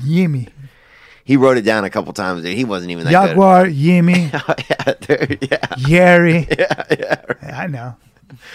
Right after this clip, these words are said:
Speaker 2: Oh, yeah,
Speaker 1: Yeah,
Speaker 2: dude.
Speaker 1: bro.
Speaker 2: Jacksonville. <laughs> Yeah, that's my
Speaker 1: Jackson-,
Speaker 2: favorite, bro.
Speaker 1: Jacksonville.
Speaker 2: Yeah.
Speaker 1: Jacksonville.
Speaker 2: Yuggling. <laughs> Yeah, that's
Speaker 1: Yuggling.
Speaker 2: my best.
Speaker 1: Yuggling.
Speaker 2: Okay, we have the last one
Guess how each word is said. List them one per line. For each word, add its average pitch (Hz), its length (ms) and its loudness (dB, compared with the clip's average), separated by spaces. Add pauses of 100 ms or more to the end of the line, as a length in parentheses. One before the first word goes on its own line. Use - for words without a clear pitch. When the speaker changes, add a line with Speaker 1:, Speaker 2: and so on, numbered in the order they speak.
(200)
Speaker 2:
Oh, 120 220 2
yeah, 101 400 -2
Speaker 1:
Yeah, 90 80 -4
Speaker 2:
dude. 90 380 -6
Speaker 1:
bro. 117 180 -18 (960)
Speaker 2:
Jacksonville. 135 960 0
<laughs> - 40 -20 (260)
Yeah, - 100 -2
that's 135 520 0
my 143 40 -6 (100)
Speaker 1:
Jackson-, 143 220 -2
Speaker 2:
favorite, 127 420 0
bro. - 200 -2
Speaker 1:
Jacksonville. 165 840 -4 (200)
Speaker 2:
Yeah. - 60 -4 (420)
Speaker 1:
Jacksonville. 147 840 -6
Speaker 2:
Yuggling. 123 720 -2
<laughs> - 160 -20
Yeah, 175 600 -2
that's 147 300 0
Speaker 1:
Yuggling. 156 380 0
Speaker 2:
my 165 80 2
best. - 540 -8 (160)
Speaker 1:
Yuggling. 165 920 -4 (200)
Speaker 2:
Okay, 131 280 4
we 160 120 2
have 147 160 4
the 135 100 4
last 139 720 -4
one 143 720 -6